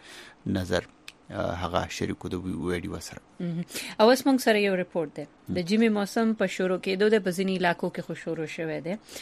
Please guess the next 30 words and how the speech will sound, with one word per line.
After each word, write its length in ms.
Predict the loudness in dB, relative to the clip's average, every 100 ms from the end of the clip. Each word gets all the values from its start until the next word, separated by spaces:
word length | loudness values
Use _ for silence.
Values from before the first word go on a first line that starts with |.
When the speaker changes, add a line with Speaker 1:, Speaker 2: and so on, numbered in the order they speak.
| -10 -2
Speaker 2:
خو 60 | 2
چې 80 |
د 100 | 4
جیمي 280 | 6 8 8
موسم 400 | 10 6 6 4
کله 240 | 6 8 8
راځي، 220 | 6 4
نو 140 | 0
د 100 | 0
ځان 220 | 0 0
سره 200 | 0 0
بیماریانې 680 | 0 -2 -2 -2 -2 -4 -6
هم 140 | -8
راوړي. 260 | -8 -8 -4
Speaker 1:
بالکل. 360 | -2 -4 -6 -12 -14 -4 2
Speaker 2:
نو 240 | 4 6
د 80 | 6
ډیوه 200 | 8 8
خبریال 460 | 8 10 10 10 8
فیاض 320 | 8 8 8
ظفر 260 | 4 4 6
د 180 | 6
ډاکټر 300 | 6 4 4
واسع 340 | 6 6 6 4
سره 200 | 6 4
په 140 | 4
دې 80 | 2
موضوع 320 | 2 0 0
باندې 220 | 0 0
خبرې 380 | 0 -2 0 -2